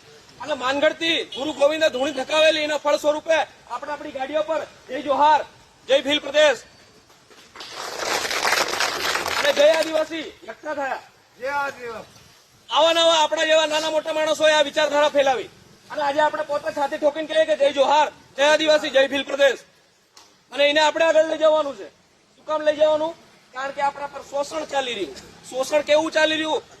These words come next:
Speaker 1: ભયંકર. આજે આપણો માણસ મજૂરી કરતો થાય, ગયો દેશનો મૂળ માલિક. કાઠિયાવાડમાં જાય, એનો કડિયો ઉપર તો પડી જાય, એને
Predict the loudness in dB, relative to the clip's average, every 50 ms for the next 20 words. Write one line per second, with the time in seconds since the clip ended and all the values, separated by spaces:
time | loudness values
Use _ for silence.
0 | -20 _ -4 0 2 2 2 0 -2 0 0 0 0 -2 -4 -14 -20 _ _ _
1 | _ _ -20 -20 _ _ _ _ -20 -20 -20 -20 _ _ _ _ -6 -2 0 2
2 | 2 2 2 2 2 2 2 2 0 0 -2 -2 -10 _ _ _ _ _ -16 -12
3 | -10 -8 -8 -6 -2 -2 0 2 2 2 4 4 2 2 2 0 2 0 0 0
4 | 0 -2 0 0 -2 0 2 0 0 0 -2 -8 -18 _ _ _ _ _ _ _
5 | _ _ -20 -20 -20 _ _ _ _ _ -20 -20 -20 -20 -20 -20 -20 -20 -20 -20
6 | -20 -20 -20 -20 -20 -20 -12 -6 -4 -4 0 2 4 4 4 4 4 2 0 0
7 | 2 2 4 4 2 0 -2 -12 -20 -12 -8 -6 -4 -2 -2 0 2 6 6 6
8 | 6 4 0 -2 -2 -4 -10 -8 -8 -8 -2 -2 0 0 -2 -4 -10 _ _ _
9 | _ _ _ _ -18 -12 -10 -8 -6 -6 -8